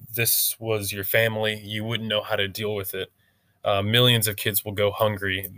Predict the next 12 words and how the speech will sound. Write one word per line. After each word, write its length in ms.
This 180
is 80
why 120
you 140
need 160
to 60
care 220
about 240
things 240
like 160
this, 220
because 460